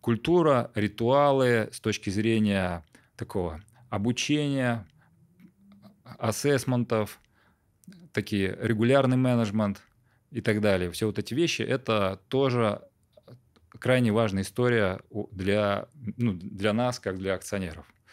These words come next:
Дальше. Э, безусловно, погружение в финансовые, в финансы, в цифры, участие во всех, а, аудитах. Ну, то есть вот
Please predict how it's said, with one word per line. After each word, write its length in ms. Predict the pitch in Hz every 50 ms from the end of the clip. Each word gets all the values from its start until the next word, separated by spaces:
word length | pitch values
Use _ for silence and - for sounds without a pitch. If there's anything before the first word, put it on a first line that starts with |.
| - - - - - - - _ _ _ _ _ -
Дальше. 480 | 104 117 120 110 92 85 - - 78 - _ _ - - - - - - - - _ -
Э, 240 | - - 120 95 87
безусловно, 1120 | 85 95 113 110 120 - - 156 165 165 156 151 143 139 131 127 120 113 104 92 92 - - _ -
погружение 880 | - 101 110 113 107 107 135 143 139 131 127 123 113 110 104 98 90 85 82
в 380 | 87 98 104 101 98 92 90 87
финансовые, 580 | - - 107 127 143 151 131 - - 131 127 117
в 40 | 104 - - - - -
финансы, 500 | - 117 127 147 156 151 131 - 120 104
в 80 | -
цифры, 600 | - - 143 143 143 - - 120 117 113 107 - - - - - - _ -
участие 520 | 113 - - 139 131 120 - - - 113 101
во 120 | 101 104
всех, 420 | - - - 117 113 107 - - 101
а, 160 | 95 95 92
аудитах. 680 | 90 101 98 104 139 147 - 127 123 107 - - - _ _ _ - _ _
Ну, 60 | 151 139
то 60 | 151
есть 100 | 135 -
вот 160 | 127 - -